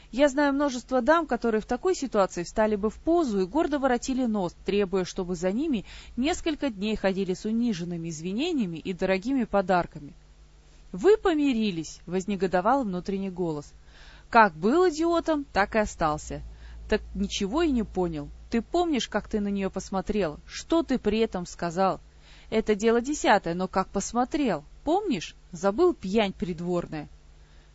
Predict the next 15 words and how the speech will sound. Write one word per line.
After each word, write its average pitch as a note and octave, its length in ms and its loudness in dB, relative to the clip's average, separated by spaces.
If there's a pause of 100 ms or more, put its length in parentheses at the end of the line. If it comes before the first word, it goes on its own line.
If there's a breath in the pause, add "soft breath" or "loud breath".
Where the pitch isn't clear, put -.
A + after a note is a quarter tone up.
(140)
Кантор A3+ 360 0
действительно A3 840 -2
не G#3 180 -4
очень E3+ 400 -4
помнил. D3 440 -8 (480 soft breath)
Вернее, A3+ 380 0
не D4 140 -2
придал D#4 360 2
значения. E3+ 680 -6 (220)
А E3 80 -6
ведь G3 180 -4
противный C#4+ 480 0
голос C4 300 0
был C4+ 200 -2
прав. G3 360 2